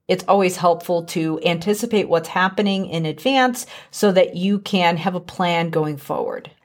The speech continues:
One of the biggest takeaways from this whole concept of just expecting problems and knowing that they're normal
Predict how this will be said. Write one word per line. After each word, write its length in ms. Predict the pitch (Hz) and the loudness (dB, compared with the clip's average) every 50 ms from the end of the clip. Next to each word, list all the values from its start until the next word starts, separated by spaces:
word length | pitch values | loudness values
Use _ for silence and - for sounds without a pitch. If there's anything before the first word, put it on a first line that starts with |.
| _ - | _ 0
One 160 | 214 277 359 | 2 2 4
of 80 | 427 415 | 4 2
the 200 | 381 240 - - | 0 0 0 0
biggest 800 | - 202 196 214 185 202 190 196 190 196 - - - - - - - - - _ _ | 2 2 2 4 4 2 2 2 0 -2 -6 -10 -10 -12 -14 -16 -16 -16 -20 _ _
takeaways 840 | - - 247 247 - 202 196 185 165 160 156 139 156 165 165 - - - - | -2 0 0 0 2 2 4 4 4 4 4 2 0 -4 -6 -8 -12 -16 -18
from 540 | - - - - 226 226 226 233 233 233 226 - | -20 -8 -2 0 2 2 4 4 4 2 2 0
this 220 | 175 202 196 190 - | 0 -2 -2 -2 -2
whole 200 | - 180 165 165 | -4 -6 -6 -6
concept 720 | - - - 208 190 190 196 - - 165 160 160 - - - | -6 -2 -2 0 0 -2 -2 0 0 0 0 -2 -4 -6 -2
of 320 | - 175 165 170 165 165 165 | 0 2 2 2 0 -4 -4
just 380 | - 180 170 170 - - - - - - - - _ - | -4 -4 -4 -4 -8 -12 -16 -20 -20 -20 -20 -20 _ 0
expecting 720 | 190 196 - - - - 208 208 202 - - 233 214 208 208 | 0 0 0 -2 0 2 2 2 2 0 0 2 2 2 2
problems 720 | 208 - 196 180 180 180 190 214 233 233 233 233 - - | 2 4 4 4 6 4 4 2 4 4 4 2 2 0
and 160 | 180 180 175 | 0 0 2
knowing 260 | 170 170 170 180 196 | 2 2 2 2 2
that 160 | 196 190 - | 0 0 0
they're 160 | - 165 160 160 | 0 0 0 2
normal 720 | 170 180 208 247 294 302 277 233 190 180 175 175 170 165 | 0 0 0 2 2 2 4 4 4 4 4 4 2 0